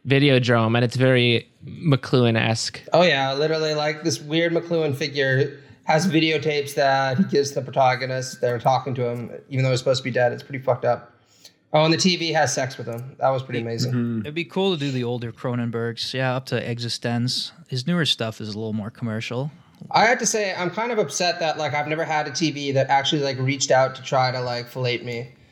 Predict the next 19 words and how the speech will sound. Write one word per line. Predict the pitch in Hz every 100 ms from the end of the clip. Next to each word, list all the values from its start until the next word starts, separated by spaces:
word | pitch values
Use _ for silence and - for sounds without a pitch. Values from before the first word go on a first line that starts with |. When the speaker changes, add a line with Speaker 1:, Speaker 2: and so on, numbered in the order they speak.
| _ _ _ -
Speaker 2:
I | 135
mean, | 135 135
Speaker 4:
Yeah. | 131 123 113 120 - _ _
Speaker 2:
I | 147 165
would | 175 170
probably | 185 190 185
buy | 160 156 156
that | 143 139
just | 196 202
for | 151
the | 135
one-time | 131 131 135 131
experience, | 120 - 127 120 110 104 -
but | 127
we | 127
haven't | 135 139
gotten | 139 131 123
there | 117 110
yet. | 95